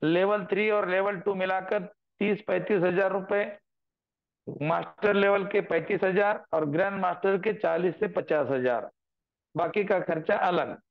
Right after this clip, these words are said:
और फिर इतना होने के बाद में भी आपका फोन कोई उठाता नहीं, आपको कोई प्रॉब्लम सॉल्व करता नहीं।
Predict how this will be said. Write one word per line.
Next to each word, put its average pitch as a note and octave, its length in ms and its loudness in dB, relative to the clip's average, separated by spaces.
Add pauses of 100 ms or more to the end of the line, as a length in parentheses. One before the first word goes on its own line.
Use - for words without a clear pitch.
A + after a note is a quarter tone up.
(640)
और F3 180 2
फिर G3+ 440 2 (840)
इतना F#3 320 0
होने F#3+ 300 0
के G#3 140 0
बाद F3 240 0
में G3 260 -2
भी A3 280 0 (800)
आपका F#3 460 0
फोन G3 440 0
कोई G3+ 120 4
उठाता F#3+ 540 0
नहीं, G#3 300 -2 (480)
आपको F#3 460 0
कोई G3+ 220 4
प्रॉब्लम F#3+ 460 2
सॉल्व D#3+ 260 0
करता C3+ 400 -2
नहीं। A#2 200 -6